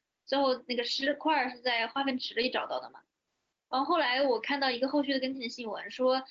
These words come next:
她住的那一栋楼，最后就其他的住户都想尽一切办法搬走了，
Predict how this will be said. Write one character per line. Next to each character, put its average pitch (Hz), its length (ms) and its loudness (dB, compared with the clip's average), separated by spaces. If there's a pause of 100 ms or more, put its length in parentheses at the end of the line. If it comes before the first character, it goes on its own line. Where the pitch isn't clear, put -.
(300)
她 277 340 0
住 294 240 0
的 233 140 2
那 254 180 0
一 254 60 -2
栋 311 240 2
楼， 196 240 -2
最 269 160 -2
后 269 260 2
就 233 300 2 (320)
其 - 160 -2
他 302 100 2
的 285 100 0
住 302 160 0
户 294 120 0
都 277 100 2
想 202 200 -4
尽 214 120 -4
一 214 60 -10
切 311 100 0
办 277 140 2
法 202 100 0
搬 208 220 0
走 - 180 -6
了， - 160 -16